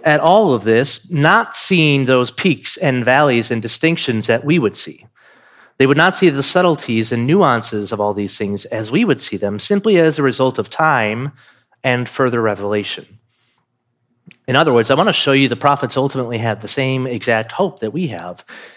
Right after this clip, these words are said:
even though there's depth to it, if that makes sense. That he was not only their hope in finding forgiveness by God, or from God, if you will,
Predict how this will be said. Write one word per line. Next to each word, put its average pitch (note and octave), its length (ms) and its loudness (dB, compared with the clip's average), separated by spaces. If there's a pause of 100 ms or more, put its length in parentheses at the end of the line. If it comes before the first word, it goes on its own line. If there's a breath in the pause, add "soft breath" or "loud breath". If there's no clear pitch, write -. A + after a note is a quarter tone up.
(140 loud breath)
even C#3+ 240 2
though A2+ 200 2
there's G#2+ 240 -2
depth A2+ 420 -4
to F2+ 180 -12
it, - 100 -14
if A#2 140 -12
that G#2 180 -6
makes - 200 -14
sense. - 440 -12 (840)
That A#2 100 -2
he D3+ 100 2
was D3+ 180 2
not D#3+ 220 2
only F#3+ 200 2
their C3 140 2
hope C3+ 240 -2
in A#2+ 80 -4
finding B2 380 0
forgiveness A2+ 720 -2
by F#2+ 220 -4
God, G2+ 320 -4
or A2+ 260 -2
from C3+ 320 -2
God, G2+ 220 -2
if - 160 -10
you G2+ 80 -4
will, A2 340 -2